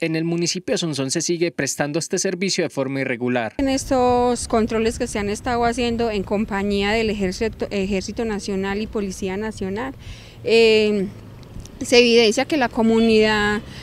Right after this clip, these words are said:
Speaker 2: no tiene el, el, el compromiso de utilizar verdaderamente los, los vehículos que están autorizados para prestar el servicio público.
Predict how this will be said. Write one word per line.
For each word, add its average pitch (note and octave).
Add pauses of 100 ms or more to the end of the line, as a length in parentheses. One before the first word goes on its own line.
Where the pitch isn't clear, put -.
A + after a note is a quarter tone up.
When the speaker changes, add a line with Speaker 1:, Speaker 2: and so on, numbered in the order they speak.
Speaker 2:
no C4
tiene C4
el, G#3+ (180)
el, G#3+
el A3+
compromiso A3
de G3+
utilizar G3+
verdaderamente G#3+
los, G3+ (400)
los G3+
vehículos G#3
que -
están F#3
autorizados G3
para A3
prestar F#3+
el G3
servicio F#3+
público. C4